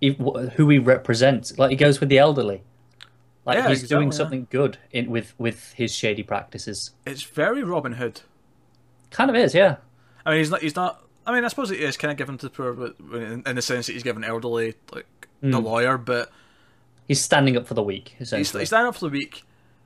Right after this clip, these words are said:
Speaker 2: but e-, even when he's conning people, he's not given to the poor, but he's only targeting dickheads.
Speaker 1: Yeah.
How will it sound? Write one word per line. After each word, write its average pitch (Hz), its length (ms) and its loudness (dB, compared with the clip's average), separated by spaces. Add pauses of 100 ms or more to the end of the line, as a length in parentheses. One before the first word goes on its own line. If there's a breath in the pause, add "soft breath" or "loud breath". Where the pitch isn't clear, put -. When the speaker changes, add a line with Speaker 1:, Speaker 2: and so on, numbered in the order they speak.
(120)
Speaker 2:
but 160 140 -2
e-, 220 100 -4
even 220 300 -6
when 226 100 -4
he's 170 160 -4
conning 139 380 -4
people, 185 420 -10 (800)
he's 147 100 0
not 196 180 0
given 190 260 -2
to 180 100 -4
the 135 100 -6
poor, 120 560 -2 (420)
but 139 100 -2
he's 139 180 0
only 156 180 -2
targeting 117 420 -6
dickheads. - 640 -10 (500)
Speaker 1:
Yeah. 117 260 2